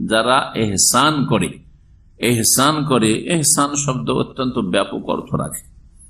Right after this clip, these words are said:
এহসান মানে নিষ্ঠা হয়, এহসান মানে সদ্ব্যবহার, সদাচরণ হয়,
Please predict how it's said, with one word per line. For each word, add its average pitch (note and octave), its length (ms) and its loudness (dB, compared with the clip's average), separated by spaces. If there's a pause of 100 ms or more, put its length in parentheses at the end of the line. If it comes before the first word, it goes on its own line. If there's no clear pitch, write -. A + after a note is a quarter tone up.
(920)
এহসান A#2 340 4
মানে G#2+ 240 2
নিষ্ঠা G#2 360 2
হয়, F#2 200 2 (560)
এহসান A#2+ 480 0
মানে A#2 240 0
সদ্ব্যবহার, A2+ 640 0
সদাচরণ G#2+ 640 0
হয়, G2 300 0